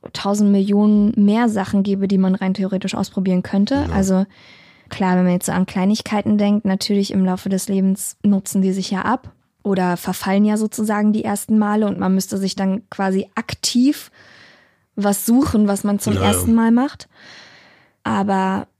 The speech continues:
Speaker 1: ich denke, dass es einfach daran liegt, dass du so in deiner Komfortzone bist und in deinen geregelten Bahnen läufst, dass dir gar nicht mehr so viele unvorhergesehene Außergewöhnlichkeiten begegnen.
Speaker 2: Ich glaub, man hat doch ja nicht mehr so den Blick dafür.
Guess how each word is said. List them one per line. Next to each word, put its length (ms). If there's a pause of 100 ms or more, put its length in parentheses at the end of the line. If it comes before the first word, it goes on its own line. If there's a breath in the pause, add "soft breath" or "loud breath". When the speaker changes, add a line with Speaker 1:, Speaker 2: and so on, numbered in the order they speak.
Speaker 1:
ich 140
denke, 180
dass 140
es 60
einfach 200
daran 300
liegt, 160
dass 160
du 60
so 180
in 160
deiner 320
Komfortzone 1120
bist 400
und 160
in 160
deinen 280
geregelten 520
Bahnen 280
läufst, 400 (340 loud breath)
dass 160
dir 100
gar 160
nicht 160
mehr 200
so 120
viele 600 (100)
unvorhergesehene 1300
Außergewöhnlichkeiten 1400 (680)
begegnen. 600 (340)
Speaker 2:
Ich 160
glaub, 160
man 140
hat 120
doch 80
ja 120
nicht 120
mehr 120
so 100
den 160
Blick 240
dafür. 500